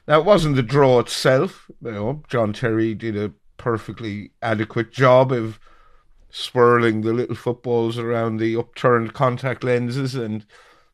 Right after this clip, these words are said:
picking them out and unscrewing them. I don't think he dropped any or, uh, anything like that. Possibly would have been more entertaining if he turned up in full Chelsea kit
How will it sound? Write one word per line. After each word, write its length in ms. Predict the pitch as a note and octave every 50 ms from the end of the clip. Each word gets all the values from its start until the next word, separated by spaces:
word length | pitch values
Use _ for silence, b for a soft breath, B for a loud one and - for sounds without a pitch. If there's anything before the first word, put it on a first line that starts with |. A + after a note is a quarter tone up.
| b _ _
picking 360 | - C3 A#2+ - A#2 A2+ A2
them 100 | A2+ A#2
out 260 | A#2+ A#2+ B2 B2+ -
and 100 | - A#2+
unscrewing 640 | A#2 A2+ A#2 A2 - - - C3 C3 C3+ C3+ B2+ B2
them. 180 | B2+ C3 C3 C3
I 60 | B2
don't 220 | A2 B2 A#2+ A#2+
think 120 | A#2+ B2 A2
he 60 | A2+
dropped 420 | G#2 G2+ A#2+ A#2+ A#2+ A#2 - - B2+
any 340 | A#2+ A#2+ B2 B2+ B2+ B2+ B2+
or, 520 | A#2+ G2+ G#2 G#2 - - - - - -
uh, 40 | - - - A2+
anything 280 | G#2+ G#2 G#2 A#2 A2+
like 200 | A2 G#2+ G#2+ G#2
that. 260 | - B2 B2 - - - _ _ _ _ _ _ _
Possibly 520 | - C#3+ C3+ C3 - C#3+ A#2 A2 B2 B2+
would 220 | A#2+ A#2+ B2 A#2
have 160 | A#2 A#2 G#2+ G#2+
been 520 | B2+ B2 A#2+ A#2+ A#2+ A#2 G#2 D#2 F#2+ G2+ G#2
more 340 | A#2+ B2 C3 B2+ B2+ C3 C3
entertaining 800 | C3 C3 B2+ - C3+ C3 - D3+ C#3+ C3+ C3+ C3+ C#3 C3+ C3+ C3
if 240 | C3 C3 - -
he 140 | - B2+ A#2+
turned 400 | G#2 - - - B2+ A#2+ A#2+ A2+
up 180 | A#2+ A2+ - -
in 140 | B2+ A#2+ A#2+
full 320 | - - - B2+ B2 B2
Chelsea 480 | B2 - - B2+ B2+ B2 B2+ - C#3 C3
kit 400 | C3 - - C#3+ D#3+ D#3 -